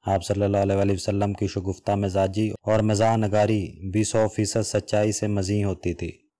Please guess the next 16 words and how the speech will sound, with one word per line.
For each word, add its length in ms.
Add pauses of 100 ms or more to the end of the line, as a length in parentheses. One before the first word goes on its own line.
(140)
आप 140
सल्लल्लाहु 500
अलैहि 300
वसल्लम 420
लोगों 340
में 120
सबसे 420
ज़्यादा 300
नरम 280
मिजाज, 500 (200)
खुश 240
इखलाक 500
और 120
मुस्कुराने 560
वाले 280
थे। 180